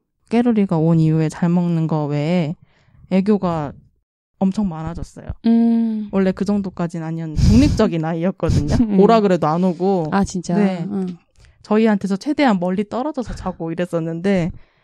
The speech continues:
Speaker 1: 깨루리가 오고 나서는
Speaker 2: 어.
Speaker 1: 저희 옆에 껌딱지처럼 이렇게 붙어서 만져달라고.
Speaker 2: 그랬구나.
Speaker 1: 애교가 많은 아이가, 귀여운
Speaker 2: 음.
Speaker 1: 아이가 됐습니다.
Speaker 2: 음.
Speaker 1: 네.
Speaker 2: 그 연희의 눈이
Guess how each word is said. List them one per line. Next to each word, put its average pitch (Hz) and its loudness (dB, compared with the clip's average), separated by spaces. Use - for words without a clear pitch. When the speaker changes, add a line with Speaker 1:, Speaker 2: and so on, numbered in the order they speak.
Speaker 1:
깨루리가 226 0
오고 160 -2
나서는 165 0
Speaker 2:
어. 208 2
Speaker 1:
저희 180 0
옆에 170 -4
껌딱지처럼 190 -8
이렇게 160 -16
붙어서 - -20
만져달라고. 165 -10
Speaker 2:
그랬구나. 180 -8
Speaker 1:
애교가 170 -8
많은 165 -12
아이가, 165 -18
귀여운 196 2
Speaker 2:
음. 180 -4
Speaker 1:
아이가 165 -8
됐습니다. 208 -8
Speaker 2:
음. 196 0
Speaker 1:
네. 180 -4
Speaker 2:
그 240 2
연희의 247 2
눈이 233 -2